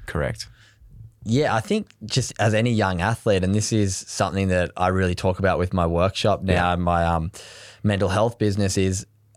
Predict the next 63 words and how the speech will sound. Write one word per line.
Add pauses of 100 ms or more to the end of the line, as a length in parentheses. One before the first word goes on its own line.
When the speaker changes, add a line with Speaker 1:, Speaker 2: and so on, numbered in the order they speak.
(240)
Speaker 2:
as
a
young
athlete,
I
used
to
base
my
whole
identity,
I
was
Cooper
Chapman,
the
pro
surfer.
Speaker 1:
Mm.
Speaker 2:
I'd
go
to
my
local
beach
and
everyone
would
be
like,
"Good
job,
man.
Like,
you're
winning
surf
comps."
This
was,
like,
when
I
was
a
junior. (800)
And
then
I
got
to
that
international
tour
and
wasn't
winning
as
much
and
wasn't
as
successful.